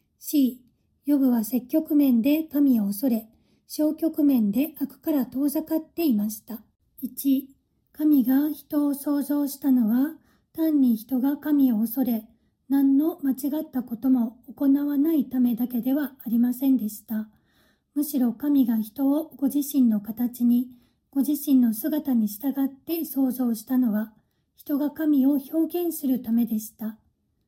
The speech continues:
創世記一章二十六節。それから神は言われた。我々の形に、我々の姿に従って人を作ろう。二、神を表現することは、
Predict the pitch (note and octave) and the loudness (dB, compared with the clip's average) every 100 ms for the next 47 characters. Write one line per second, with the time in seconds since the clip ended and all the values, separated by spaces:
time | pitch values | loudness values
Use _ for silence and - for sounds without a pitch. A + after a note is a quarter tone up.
0 | _ _ _ _ - D4+ D4 D#4+ D4+ - | _ _ _ _ -2 0 0 0 -2 -2
1 | A#3+ A3 - _ C4+ C4+ - C#4 A3+ B3+ | -4 -4 -10 _ -4 -4 -2 0 4 4
2 | C#4+ C4+ A#3 G3+ G3+ - G#3+ - - _ | 2 2 0 -2 -6 -6 -6 -6 -16 _
3 | _ _ _ _ - - C#4+ C#4+ C#4+ C#4+ | _ _ _ _ -12 -2 -2 -2 -2 0
4 | D#4 E4 - C#4+ C4 A3+ G#3 B3+ B3+ B3 | 0 -4 -2 2 4 4 2 0 0 -2
5 | A3 A3+ - _ _ _ _ - B3+ D4 | -6 -6 -12 _ _ _ _ -2 0 2
6 | D4 D4 C#4 C#4 C4+ C4+ - B3 A#3+ A#3+ | 2 2 2 0 -2 -2 0 2 2 0
7 | _ _ _ _ - B3 D4 D4 D4 C#4+ | _ _ _ _ 0 2 2 2 2 0
8 | C4+ E4+ E4 D#4 A#3+ G3+ - C4 C4 B3+ | -2 -2 -2 0 0 0 -2 -2 -2 -4
9 | - D#4 D#4+ - - C4+ G#3+ - - A#3 | -8 -8 -8 -12 -6 -4 -4 -6 -8 -4
10 | A3+ A3+ G3+ G3+ _ _ _ _ _ _ | -2 -2 -2 -8 _ _ _ _ _ _
11 | C4 C#4 C#4+ _ _ _ _ _ - D#4 | 2 2 2 _ _ _ _ _ -6 0
12 | C#4+ B3+ C4+ C4+ D#4 D4+ E4 D#4 - A#3 | 4 4 2 2 -2 0 2 2 2 -4
13 | A3 A3 A3+ G3+ B3 D4+ | -4 -4 -4 -2 -2 -4